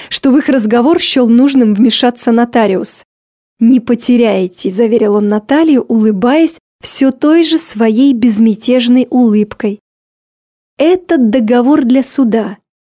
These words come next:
Важная улика. А для вас просто никчемная бумажка». «Почему?»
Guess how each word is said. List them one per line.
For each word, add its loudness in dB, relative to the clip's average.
Важная 0
улика. 0
А -2
для 0
вас -4
просто 0
никчемная 2
бумажка». 0
«Почему?» 0